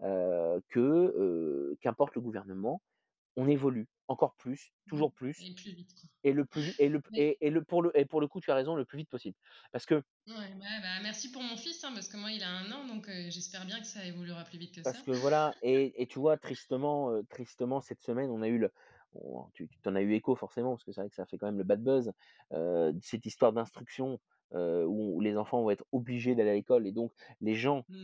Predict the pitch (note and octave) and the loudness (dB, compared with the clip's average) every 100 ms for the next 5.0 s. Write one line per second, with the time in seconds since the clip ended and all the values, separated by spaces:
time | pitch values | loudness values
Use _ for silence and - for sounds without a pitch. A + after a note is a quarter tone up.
0 | F3+ E3 A2 - E3 D3+ D#3 A#2+ G#2+ B2 | -12 -4 0 0 0 4 4 4 -2 -6
1 | A2 A2+ - A#2+ - B2 A2 A#2+ C3 B2+ | -6 -6 -8 -16 -8 -4 -2 0 0 -2
2 | - _ _ - - G#2+ C3 D#3 B2+ A#2 | -4 _ _ -6 2 4 4 2 0 -6
3 | A2+ A2+ A2 A2 G#2+ A#2 B2 C3+ D3+ C#3 | -2 0 2 0 -2 -4 -4 2 2 2
4 | C3+ C3 - - A2+ C#3 C3 - A2+ | -6 -6 -6 -6 -4 -2 -4 -4 -4